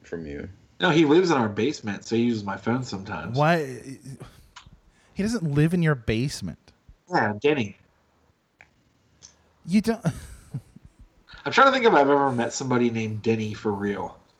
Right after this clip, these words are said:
Speaker 3: Uh,
Speaker 2: Have
Speaker 3: yeah.
Speaker 2: you ever met a person named
Speaker 1: I,
Speaker 2: Denny?
Speaker 1: I know I never have. I've
Speaker 2: I never
Speaker 1: never
Speaker 2: have
Speaker 1: met
Speaker 2: met
Speaker 1: a
Speaker 3: Yeah.
Speaker 1: man named Denny.
Speaker 3: My brother's, my brother's father-in-law is named Denny, so I met one there. There's a person my mom worked with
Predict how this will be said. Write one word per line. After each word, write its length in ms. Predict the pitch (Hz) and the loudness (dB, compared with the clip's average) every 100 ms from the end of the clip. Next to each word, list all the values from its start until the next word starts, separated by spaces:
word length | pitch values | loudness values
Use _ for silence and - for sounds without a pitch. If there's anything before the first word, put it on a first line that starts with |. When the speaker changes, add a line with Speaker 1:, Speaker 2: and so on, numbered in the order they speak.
| _ _ _ _ _ _ _ _ _ _ - | _ _ _ _ _ _ _ _ _ _ 0
Speaker 3:
Uh, 260 | 139 139 | 4 6
Speaker 2:
Have 80 | 139 | 6
Speaker 3:
yeah. 60 | 135 | 8
Speaker 2:
you 60 | 175 | 8
ever 40 | 294 | 8
met 80 | - _ _ | 4 _ _
a 60 | - - | -2 2
person 240 | 143 147 | 2 2
named 160 | 127 123 | 4 6
Speaker 1:
I, 60 | 180 | 8
Speaker 2:
Denny? 120 | 135 110 | 6 4
Speaker 1:
I 180 | 143 | 2
know 260 | 156 143 113 | 2 2 0
I 200 | 95 135 | 0 -2
never 320 | 107 95 85 | -2 -6 -8
have. 320 | 85 87 95 90 | -10 -10 -12 -6
I've 200 | 98 110 | -2 0
Speaker 2:
I 20 | |
never 120 | 110 98 | 0 -2
Speaker 1:
never 160 | 92 | -4
Speaker 2:
have 80 | 110 | -6
Speaker 1:
met 140 | 90 85 | -6 -10
Speaker 2:
met 100 | 104 - | -14 -2
Speaker 1:
a 40 | 156 | 4
Speaker 3:
Yeah. 260 | 147 151 | 6 4
Speaker 1:
man 160 | 95 90 | 2 -6
named 220 | 87 87 - | -16 -16 -14
Denny. 320 | 90 87 82 | -12 -12 -12
Speaker 3:
My 540 | 147 151 165 165 156 123 _ - | -8 -4 -4 -4 -6 -12 _ -14
brother's, 960 | 151 139 143 147 143 139 135 131 120 - | -4 -4 -2 -2 -2 -2 -4 -6 -10 -12
my 160 | 135 139 | -10 -8
brother's 520 | 127 139 147 131 117 | -2 -2 -2 -4 -6
father-in-law 1000 | - 117 120 117 107 101 101 98 95 95 | -4 -2 -2 -2 -6 -8 -8 -6 -6 -6
is 280 | 95 92 95 | -8 -10 -10
named 400 | 90 90 92 90 | -10 -10 -12 -12
Denny, 380 | 92 87 87 | -12 -10 -12
so 220 | 92 101 98 | -12 -10 -8
I 40 | |
met 240 | 98 104 | -8 -10
one 300 | 104 107 104 | -8 -8 -8
there. 460 | 101 98 90 87 87 - _ _ _ | -8 -8 -8 -10 -12 -18 _ _ _
There's 160 | 117 117 | -6 -6
a 60 | |
person 360 | 117 147 143 170 | -4 -6 -4 -4
my 180 | 147 131 | -2 -4
mom 460 | 127 117 127 127 | -4 -4 -4 -4
worked 320 | 123 117 110 117 | -6 -8 -8 -8
with 460 | 107 107 - - | -6 -6 -10 -20